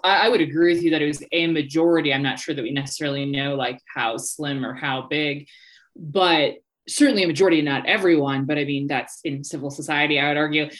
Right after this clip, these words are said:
that is how you change your minds and how you make new laws or come to new treaties or new agreements. Like, it has to be a,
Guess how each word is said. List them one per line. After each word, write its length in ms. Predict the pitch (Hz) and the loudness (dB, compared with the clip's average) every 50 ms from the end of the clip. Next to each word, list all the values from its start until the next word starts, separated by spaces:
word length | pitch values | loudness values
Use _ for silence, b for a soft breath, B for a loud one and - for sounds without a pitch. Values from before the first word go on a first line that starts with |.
| B B - | B B 0
that 240 | 185 180 175 170 170 | 2 4 4 6 4
is 160 | 165 151 - | 4 2 2
how 180 | 185 196 185 | 2 2 4
you 200 | 185 170 151 156 | 4 4 4 2
change 320 | 147 151 - 208 226 208 160 | 0 2 0 0 0 2 0
your 80 | 175 | 0
minds 420 | 165 143 135 139 131 139 147 147 147 | 0 0 0 0 0 -2 -2 -4 -4
and 140 | 151 147 147 | -4 -4 -4
how 240 | 139 156 160 151 | -2 -2 -2 0
you 580 | 151 147 143 143 143 143 143 135 127 120 104 - - | 0 -2 -2 -2 -2 0 0 -2 -2 -2 -4 -6 0
make 280 | 175 196 214 214 - | 0 0 0 0 -2
new 180 | 180 170 147 143 | -4 -4 -2 0
laws 360 | 143 135 123 123 123 127 131 | 0 0 0 0 -2 -4 -4
or 260 | 143 143 139 131 131 B B B _ _ _ | -4 -4 -4 -4 -6 B B B _ _ _
come 200 | - 208 214 202 | -4 -2 -2 0
to 120 | - 185 | 0 -2
new 260 | 180 175 180 180 180 165 | -4 -4 -4 -6 -6 -6
treaties 500 | - - 262 254 233 185 185 165 143 147 | -6 -4 -2 -2 0 2 2 2 2 2
or 120 | 156 156 | 0 0
new 220 | 156 160 160 156 | 2 2 2 2
agreements. 600 | 147 143 139 139 165 214 220 175 151 143 143 143 | 2 0 -2 -2 0 0 0 0 0 -2 -2 -4
Like, 220 | - 147 135 127 - | -4 -6 -6 -6 -6
it 80 | 127 | -6
has 220 | 127 151 151 147 - | -4 -2 -2 -2 -4
to 120 | - 139 | -8 -10
be 280 | 127 - 165 165 160 139 | -6 -2 0 2 2 2
a, 340 | 127 120 123 131 127 131 | 2 0 0 -2 -4 -8